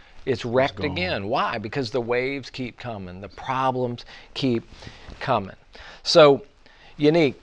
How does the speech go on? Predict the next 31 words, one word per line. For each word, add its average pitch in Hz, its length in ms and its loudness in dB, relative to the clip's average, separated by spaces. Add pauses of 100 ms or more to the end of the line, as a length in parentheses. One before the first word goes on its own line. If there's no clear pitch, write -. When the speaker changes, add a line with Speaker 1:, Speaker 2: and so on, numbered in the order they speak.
(120)
Speaker 1:
let's, 208 340 6 (140)
let's 226 280 6
ask 202 320 6
this 139 180 2
question. - 520 -4 (520)
<laughs> - 60 2 (680)
If, 180 400 8 (480)
if 156 320 2
peace, 156 720 0 (1000)
it, 139 180 2
most 196 380 8
of 175 100 4
us 156 140 8
define 147 400 4
peace 147 280 0
as 110 120 -4
the 123 120 0
absence 123 380 4
of 104 80 -10
problems. 143 480 2
The 120 80 -6
problem 160 340 8
with 123 120 -2
that 120 240 6
is 113 160 4
there's 117 180 0
always 117 220 8
gonna 110 120 -2
be 104 100 0
problems. 123 440 2
Speaker 2:
Right. 101 100 -12